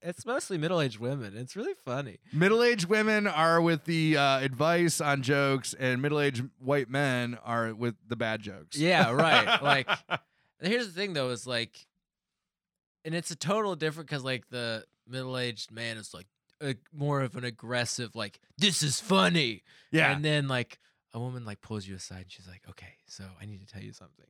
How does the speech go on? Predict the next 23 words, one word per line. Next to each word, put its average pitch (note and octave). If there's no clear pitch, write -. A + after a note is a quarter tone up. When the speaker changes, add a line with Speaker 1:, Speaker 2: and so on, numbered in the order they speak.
Speaker 1:
And D3
then G3
<laughs> D#4
and D#3
it's, D#3
like, D#3
very D3
sweet, D3
but C#3+
then D3+
she's C#3
like, B2
"Huh?" F3+
You G3
know, F#3
like, F3
"Isn't D3+
that D#4
Speaker 2:
Uh, -
Speaker 1:
funny?" F#3+
Speaker 2:
uh, D4
Speaker 1:
Yeah. A#3
Speaker 2:
uh. A3